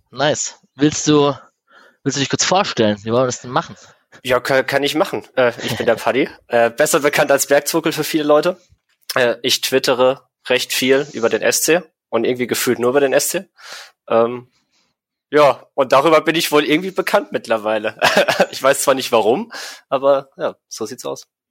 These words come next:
Speaker 2: Und dann
Speaker 1: Ja,
Speaker 2: bin ich
Speaker 1: das
Speaker 2: jetzt warum auch immer hier gelandet.
Speaker 1: Ja, so, so ähnlich geht's uns ja auch mit dem Anfang. Dann haben wir irgendwann diesen, kamen wir auf diese glorreiche Idee, diesen Podcast hier zu machen und den auch weiterzuführen.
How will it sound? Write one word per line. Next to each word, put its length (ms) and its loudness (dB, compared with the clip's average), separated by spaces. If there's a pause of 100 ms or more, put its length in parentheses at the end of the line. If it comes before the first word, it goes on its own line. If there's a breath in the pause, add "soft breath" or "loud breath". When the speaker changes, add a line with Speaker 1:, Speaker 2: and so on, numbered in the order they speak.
(320)
Speaker 2:
Und 140 -4
dann 80 4
Speaker 1:
Ja, 40 -6
Speaker 2:
bin 100 -2
ich 80 -2
Speaker 1:
das 100 0
Speaker 2:
jetzt 80 -2
warum 240 2
auch 100 0
immer 140 0
hier 100 -2
gelandet. 420 -4 (1040)
Speaker 1:
Ja, 160 -4
so, 240 -6
so 160 -2 (100)
ähnlich 340 -2
geht's 240 -2
uns 180 -2
ja 120 0
auch 200 0
mit 140 -6
dem 80 -6
Anfang. 320 -4
Dann 100 0
haben 100 -2
wir 80 2
irgendwann 220 0
diesen, 280 -4
kamen 220 -4
wir 60 -2
auf 80 0
diese 180 -4
glorreiche 440 0
Idee, 180 0
diesen 320 -6
Podcast 340 -4
hier 100 -4
zu 120 -12
machen 300 -4
und 120 -4
den 120 -6
auch 160 -6
weiterzuführen. 580 -2